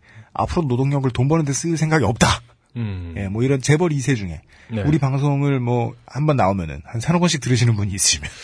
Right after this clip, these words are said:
Speaker 2: 재-, 재벌 이 세 중에 나는
Speaker 1: 네.
Speaker 2: 정략 결혼이 싫어서 방 안에 처박혀 있다. 이런 분들.
Speaker 1: <laughs> 그래서 그것은 알기 싫다만 죽도록 들으신다.
Speaker 2: 네.
Speaker 1: 예, 이런 분들 계시면.
Speaker 2: 예.
Speaker 1: 어, 지원 받습니다.
Speaker 2: 네.
Speaker 1: 예. 다른 뭐 뉴스 다루는 프로그램들 입장에서는,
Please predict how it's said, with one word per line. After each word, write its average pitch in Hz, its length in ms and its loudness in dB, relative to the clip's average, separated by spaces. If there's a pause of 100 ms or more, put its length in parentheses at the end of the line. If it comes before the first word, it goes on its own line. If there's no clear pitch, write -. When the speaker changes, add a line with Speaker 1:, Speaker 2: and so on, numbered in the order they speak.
(320)
Speaker 2:
재-, 113 320 0
재벌 139 360 4
이 120 80 4
세 135 140 2
중에 107 360 -2 (140)
나는 127 200 2
Speaker 1:
네. - 20 4
Speaker 2:
정략 123 320 2
결혼이 120 300 2
싫어서 101 460 -4
방 113 200 -4
안에 113 140 2
처박혀 - 340 -2
있다. - 220 -8 (340)
이런 107 200 0
분들. 87 260 -4 (320)
Speaker 1:
<laughs> - 320 -20
그래서 160 260 4 (260)
그것은 175 320 4
알기 143 180 4
싫다만 147 360 0
죽도록 - 260 0
들으신다. 123 460 0
Speaker 2:
네. 87 380 -2
Speaker 1:
예, 78 200 -4
이런 156 160 2
분들 151 180 2
계시면. - 340 -8 (340)
Speaker 2:
예. 95 60 -4 (560)
Speaker 1:
어, 69 220 -10
지원 185 360 4
받습니다. - 600 -6
Speaker 2:
네. 85 260 -10 (220)
Speaker 1:
예. 87 60 -4 (680)
다른 160 500 2
뭐 120 180 0
뉴스 143 260 0
다루는 143 360 2
프로그램들 139 440 -4
입장에서는, 98 500 -8